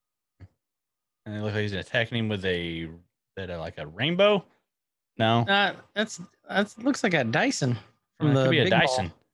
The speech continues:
Speaker 1: They need that in the commercial.
Speaker 2: <laughs> Dude, I got a Dyson.
Speaker 1: Mm-hmm.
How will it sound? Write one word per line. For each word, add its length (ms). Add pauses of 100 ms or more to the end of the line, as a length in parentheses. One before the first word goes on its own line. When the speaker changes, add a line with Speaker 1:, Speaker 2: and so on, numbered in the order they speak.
(300)
Speaker 1:
They 60
need 160
that 180
in 80
the 120 (320)
commercial. 460 (1800)
Speaker 2:
<laughs> 100 (880)
Dude, 220
I 80
got 160
a 60
Dyson. 480 (560)
Speaker 1:
Mm-hmm. 200